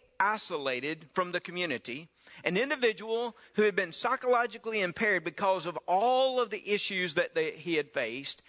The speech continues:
he comes to Jesus. He's heard of Jesus. I mean, the word is spread about how Jesus can do these miracles. This leper comes and he says, "Lord, if you would,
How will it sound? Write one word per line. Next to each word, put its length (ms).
he 220
comes 440
to 140
Jesus. 460
He's 220
heard 300
of 140
Jesus. 440
I 80
mean, 160
the 80
word 320
is 120
spread 320
about 180
how 180
Jesus 560
can 200
do 360
these 340
miracles. 680
This 200
leper 300
comes 380
and 120
he 120
says, 340
"Lord, 340
if 280
you 380
would, 540